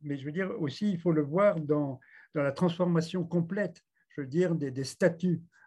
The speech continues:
de l'homme et de la femme aujourd'hui, quoi. Et que les divorces et les séparations, c'est souvent, euh, des occasions de refonder, euh,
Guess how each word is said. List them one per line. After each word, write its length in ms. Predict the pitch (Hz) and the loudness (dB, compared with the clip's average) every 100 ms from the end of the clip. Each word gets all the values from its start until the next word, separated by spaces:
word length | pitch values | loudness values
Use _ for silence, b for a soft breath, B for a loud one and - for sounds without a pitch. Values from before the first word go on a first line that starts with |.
| b | b
de 100 | 135 | 2
l'homme 240 | 165 175 | 4 6
et 20 | 151 | 4
de 80 | |
la 80 | 139 | 0
femme 260 | 135 175 170 | -4 -2 0
aujourd'hui, 520 | 127 135 143 180 165 | -2 -4 -2 -2 -2
quoi. 240 | 120 117 - b b 131 | -6 -10 -12 b b -8
Et 100 | 120 | 2
que 360 | 156 147 127 - b b - | 6 6 4 -6 b b -8
les 140 | 131 | -6
divorces 580 | 127 151 175 185 - 156 | -2 0 0 0 -2 -4
et 120 | 135 | -4
les 140 | 127 | -4
séparations, 600 | 131 151 147 135 - 185 175 | -4 -2 0 -2 -2 -2 -2
c'est 180 | 165 | -4
souvent, 560 | 120 151 131 165 175 165 | -6 -4 2 4 6 6
euh, 240 | 123 120 - B B | 4 0 -4 B B
des 160 | 127 120 | -4 -2
occasions 440 | 143 135 131 175 | -2 -2 0 2
de 80 | 165 | 2
refonder, 720 | 123 156 160 151 139 156 151 | 2 0 0 -4 -2 0 0
euh, 220 | 143 120 | 0 -2